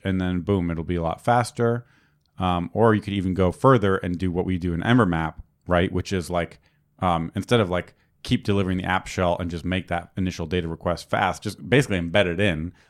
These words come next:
let the thing know ahead of time even, right? That's like a server-side generation kind of thing. We just know, um, that we can go ahead and, like, pre-render this thing.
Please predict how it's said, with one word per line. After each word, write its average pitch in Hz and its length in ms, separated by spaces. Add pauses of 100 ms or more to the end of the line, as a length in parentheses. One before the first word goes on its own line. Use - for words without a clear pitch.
let - 320
the 90 120
thing 90 480
know 90 260
ahead 113 220
of - 80
time 85 300
even, 82 400 (100)
right? 90 280
That's 98 180
like 87 160
a 82 80
server-side 85 460
generation 80 580
kind 78 160
of 73 80
thing. 92 240 (300)
We 104 100
just 95 180
know, 87 460 (300)
um, 76 440
that 87 140
we 87 80
can 85 120
go 85 100
ahead 82 340
and, 82 120
like, 80 180
pre-render 85 420
this 82 220
thing. 87 280